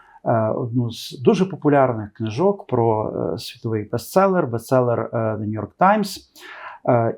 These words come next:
і це книжка "Сім чоловіків" Евелін Гюго,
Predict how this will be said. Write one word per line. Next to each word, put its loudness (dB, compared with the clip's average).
і 2
це 4
книжка 0
"Сім 2
чоловіків" -2
Евелін 4
Гюго, 4